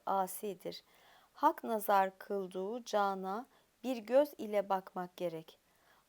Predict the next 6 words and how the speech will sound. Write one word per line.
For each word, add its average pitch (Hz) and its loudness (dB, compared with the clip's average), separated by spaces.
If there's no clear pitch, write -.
Ana 254 0
ki 185 -6
hak 294 4
nazar 185 0
kıldı, 190 -6
ben 247 2